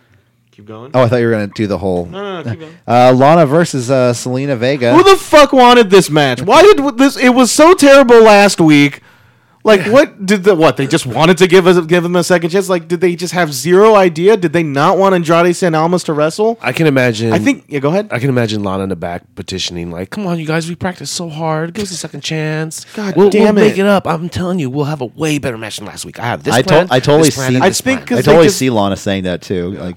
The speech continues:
Speaker 1: I,
Speaker 2: that's your total
Speaker 1: did they
Speaker 2: Divas
Speaker 1: just
Speaker 2: knowledge
Speaker 1: run out
Speaker 2: coming in.
Speaker 1: of? They just ran out of, like, things to mix up with this feud. Like, you could have s-, Almas go against A-, Eng-, Aiden English for all I care.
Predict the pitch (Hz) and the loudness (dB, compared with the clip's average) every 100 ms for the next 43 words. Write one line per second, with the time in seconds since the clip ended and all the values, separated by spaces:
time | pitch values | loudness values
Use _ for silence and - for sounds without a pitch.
0 | _ 208 202 104 - 107 113 185 190 214 | _ -4 -2 -4 -4 -4 0 0 0 0
1 | 240 180 - 156 175 175 175 175 175 113 | -2 -4 0 2 2 2 0 0 -2 -6
2 | 95 156 165 147 180 139 117 135 147 156 | -10 -2 -2 0 -2 0 -2 0 0 -2
3 | 135 143 143 147 - - 131 117 - 135 | -2 -2 -2 -4 -6 -10 -6 -6 -6 -6
4 | 135 139 113 117 123 - - 135 131 113 | -6 -6 -6 -4 -6 -8 -8 -6 -6 -8
5 | 117 123 120 127 - - 113 156 151 - | -8 -8 -8 -8 -10 -12 -8 -6 -6 -6
6 | 156 175 185 175 160 - - 160 180 190 | -6 -2 0 -2 -6 -14 -6 -4 -2 -2
7 | 170 156 170 165 170 160 127 170 170 185 | -4 -2 -2 -2 -4 -6 -4 -4 -2 -6
8 | - 143 175 185 190 175 139 - 127 120 | -6 -6 -2 -2 -2 0 -2 -2 -4 -4
9 | 107 104 110 104 90 | -4 -8 -8 -10 -10